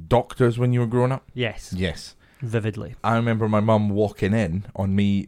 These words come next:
Speaker 1: playing a hot game of Doctors. <laughs> It was always, never the throat, never the thing, always m-, fucking someone's genitals. Always.
Speaker 2: Yeah.
Speaker 1: Every time. My mum
Speaker 2: Interesting that
Speaker 1: <laughs>
Speaker 2: children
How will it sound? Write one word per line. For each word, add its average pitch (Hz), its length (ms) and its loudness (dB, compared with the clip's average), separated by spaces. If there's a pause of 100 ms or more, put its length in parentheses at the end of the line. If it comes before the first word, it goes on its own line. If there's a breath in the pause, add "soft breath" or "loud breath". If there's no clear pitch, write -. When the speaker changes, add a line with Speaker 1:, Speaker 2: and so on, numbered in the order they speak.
Speaker 1:
playing 92 460 -2 (720)
a - 80 -8
hot - 440 -4
game 78 220 -6
of 69 140 -8
Doctors. - 580 -8
<laughs> - 0 -
It 107 140 0
was 120 120 2
always, 190 340 10 (640 soft breath)
never 285 320 0
the 240 120 2
throat, 113 460 4
never 175 300 4
the 139 140 4
thing, 120 280 4
always 123 520 4
m-, 95 240 -2
fucking 101 440 -2
someone's 92 460 0 (680)
genitals. 73 640 -8 (180)
Always. 90 460 -2 (120)
Speaker 2:
Yeah. 110 480 -4
Speaker 1:
Every 98 220 2
time. 71 200 -10 (720 loud breath)
My 233 60 10
mum 262 80 10
Speaker 2:
Interesting 190 540 8
that 151 240 6
Speaker 1:
<laughs> - 40 -14
Speaker 2:
children 135 640 4